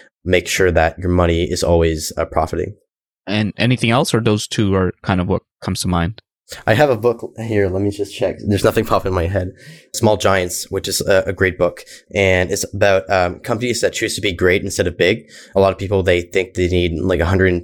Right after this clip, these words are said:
Speaker 1: employees to, like, you know, build successful companies, and that's not simply true, right? There's a lot of companies that have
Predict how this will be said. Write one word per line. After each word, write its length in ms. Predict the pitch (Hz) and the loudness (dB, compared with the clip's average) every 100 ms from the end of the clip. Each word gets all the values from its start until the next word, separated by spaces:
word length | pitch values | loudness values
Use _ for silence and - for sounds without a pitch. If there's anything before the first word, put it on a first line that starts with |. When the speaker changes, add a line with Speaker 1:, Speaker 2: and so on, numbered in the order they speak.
| - | -4
Speaker 1:
employees 680 | 92 90 85 87 87 87 90 | -2 0 2 4 4 2 -2
to, 180 | - 90 | 0 2
like, 280 | 82 80 - | 2 0 -4
you 80 | 98 | 0
know, 120 | 85 | 0
build 320 | 76 92 87 | 2 2 2
successful 800 | - 90 - - - 87 85 82 - - - - | -4 -6 -6 -4 2 2 2 -2 -12 -20 -20 -6
companies, 480 | 104 95 90 85 - | -2 0 0 0 0
and 300 | 95 85 82 | 2 2 2
that's 180 | 95 - | 0 -2
not 140 | 95 | -4
simply 260 | - 92 87 | -4 -4 -4
true, 220 | - 90 | 0 0
right? 280 | 78 80 82 | 2 2 0
There's 160 | 92 87 | -2 0
a 60 | |
lot 160 | 92 90 | 2 2
of 140 | 85 | 0
companies 380 | - 90 85 85 | -2 -2 0 0
that 120 | 87 | 0
have 400 | 85 87 82 80 | 0 0 0 -4